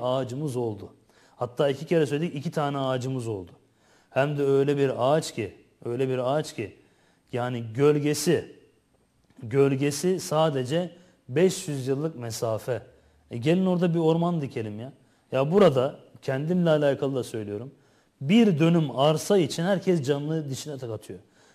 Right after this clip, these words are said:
Bir dönüm. Hatta on dönümü olan zengin maşallah. On dönüm. Hmm. Vay be.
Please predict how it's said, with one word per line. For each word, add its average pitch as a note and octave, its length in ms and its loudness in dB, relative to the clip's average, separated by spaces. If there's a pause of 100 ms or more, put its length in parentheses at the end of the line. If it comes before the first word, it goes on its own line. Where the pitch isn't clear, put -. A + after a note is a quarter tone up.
(160)
Bir D#3 340 4
dönüm. A2 260 0 (440)
Hatta F3+ 380 6
on F3 380 6
dönümü F3+ 260 8
olan F3+ 380 6 (400)
zengin A#2+ 720 -4 (100)
maşallah. G2 680 -12 (140)
On C#3 300 0
dönüm. A#2+ 400 -4 (260)
Hmm. C3 580 -4 (840)
Vay B2 320 0
be. F#2+ 200 -10